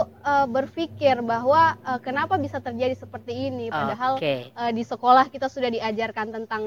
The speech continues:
Speaker 1: nilai-nilai kebangsaan, tapi
Speaker 2: Iya.
Speaker 1: kenapa implementasinya dalam kehidupan sehari-hari ternyata masih sangat disayangkan, seperti itu.
Speaker 2: Oke, eh,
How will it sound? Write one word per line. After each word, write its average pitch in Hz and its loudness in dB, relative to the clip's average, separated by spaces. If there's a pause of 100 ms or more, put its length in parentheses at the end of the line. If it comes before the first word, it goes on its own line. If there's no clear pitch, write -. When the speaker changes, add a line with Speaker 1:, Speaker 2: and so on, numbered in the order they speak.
Speaker 1:
nilai-nilai 214 -4
kebangsaan, 240 -4
tapi 226 -12
Speaker 2:
Iya. 240 -8
Speaker 1:
kenapa 226 -6
implementasinya 233 -8
dalam 233 -4
kehidupan 214 -12
sehari-hari 208 -12
ternyata 233 -2 (400)
masih 262 -4
sangat 247 -2
disayangkan, 220 -8
seperti - -14
itu. 160 2
Speaker 2:
Oke, 143 -6 (240)
eh, 147 -4